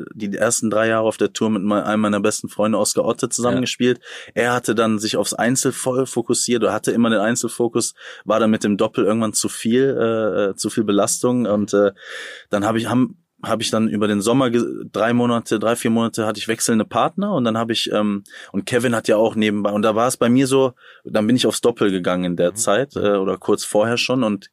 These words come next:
Speaker 1: Kevin hatte noch Einzel gespielt und wir hatten beide viele wechselnde Partner in dem Sommer und haben uns natürlich auch auf Turnieren gesehen, haben gesagt, "Komm, lass uns doch auch mal eins zusammen
Speaker 2: Mhm.
Speaker 1: spielen" und, äh, haben wir direkt dann eins, dann irgendwann ein paar Wochen später gespielt und dann haben wir gesagt, "Komm, das hat ja gut geklappt, spielen wir mal weiter" und
Speaker 2: Mhm.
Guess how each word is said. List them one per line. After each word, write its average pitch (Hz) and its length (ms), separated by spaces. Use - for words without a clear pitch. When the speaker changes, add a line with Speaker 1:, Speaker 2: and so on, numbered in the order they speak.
Speaker 1:
Kevin 123 300
hatte 131 180
noch 113 100
Einzel 117 380
gespielt 90 420
und 92 220
wir 98 100
hatten 101 220
beide 113 220
viele 110 300
wechselnde 104 380
Partner 131 320
in 135 60
dem 131 100
Sommer 131 180
und 107 80
haben 110 140
uns 107 160
natürlich 101 320
auch 117 100
auf 117 140
Turnieren 113 360
gesehen, 110 240
haben 110 100
gesagt, 104 160
"Komm, 117 120
lass 117 80
uns 117 120
doch 107 80
auch 110 40
mal 117 140
eins 95 240
zusammen - 240
Speaker 2:
Mhm. - 60
Speaker 1:
spielen" 110 380
und, 98 280
äh, - 80
haben 95 240
wir 95 80
direkt 95 260
dann 98 120
eins, 95 400
dann 95 240
irgendwann 95 380
ein - 100
paar 92 180
Wochen 95 180
später 95 360
gespielt 127 540
und 95 200
dann 95 140
haben 95 80
wir 92 60
gesagt, 90 180
"Komm, 101 140
das 95 120
hat 107 120
ja 101 80
gut 98 160
geklappt, 107 420
spielen 104 240
wir 101 80
mal 95 220
weiter" 95 400
und 107 240
Speaker 2:
Mhm. 123 80